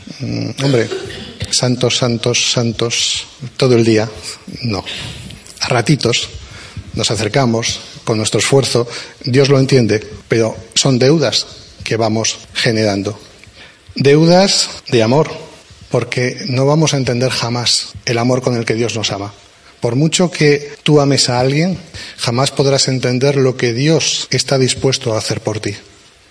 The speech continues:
Estuvo dispuesto a entregar lo que más amaba, a su hijo, por alguien que le odiaba, nosotros. Dios dio lo más preciado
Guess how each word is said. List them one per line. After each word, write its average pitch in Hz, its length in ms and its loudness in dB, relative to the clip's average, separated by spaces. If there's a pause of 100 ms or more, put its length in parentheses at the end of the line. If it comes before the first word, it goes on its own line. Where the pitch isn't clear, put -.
(200)
Estuvo 156 340 2
dispuesto 151 460 0
a 143 40 4
entregar 139 440 2
lo 135 120 2
que 123 100 -2
más 143 300 0
amaba, 113 440 -2 (220)
a - 80 -4
su 117 120 -2
hijo, - 240 -6 (680)
por 131 180 4
alguien 180 360 4 (320)
que 123 120 0
le 110 120 2
odiaba, 110 460 0 (560)
nosotros. 104 480 -4 (840)
Dios 127 300 0
dio 139 400 2
lo 123 200 0
más 156 180 0
preciado 135 520 0